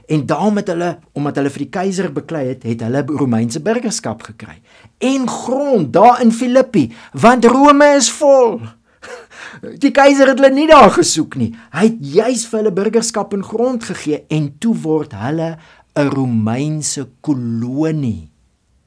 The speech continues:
Jy kan dit in Handelinge sestien lees. Filippi was 'n Romeinse kolonie. Ons in Suid-Afrika behoort baie goed te verstaan dat as jy 'n kolonie is, beteken nie jy trek na die hoofstad toe nie. Ons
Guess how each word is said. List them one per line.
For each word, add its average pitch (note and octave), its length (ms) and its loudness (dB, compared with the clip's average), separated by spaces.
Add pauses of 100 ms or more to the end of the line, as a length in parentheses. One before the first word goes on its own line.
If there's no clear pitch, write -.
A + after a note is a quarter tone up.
(220)
Jy A#2 100 -12
kan C#3+ 140 -6
dit C#3+ 120 -8
in C#3+ 80 -6
Handelinge C3+ 340 -6
sestien D3 440 -10
lees. F#2+ 220 -8
Filippi A#2+ 460 -10
was C3 180 -10
'n B2 80 -10
Romeinse A#2 600 -8
kolonie. A#2 540 -10 (360)
Ons A#3 320 0
in A3+ 80 -2
Suid-Afrika G#3+ 640 -4
behoort G3 400 -2
baie A2+ 360 -6
goed F#3 240 -12
te G3+ 80 -6
verstaan A3+ 580 -6 (320)
dat F3 180 -2
as E3 140 -2
jy G#3 100 6
'n G3 220 2
kolonie A3 600 6
is, F3 280 4 (280)
beteken C4 460 2
nie C#4 220 0 (140)
jy A#3 260 6
trek B3+ 380 8
na G#3+ 160 8
die G#3 320 6 (200)
hoofstad G3 640 4
toe F3 140 -2
nie. C4+ 400 -2 (360)
Ons B3 160 4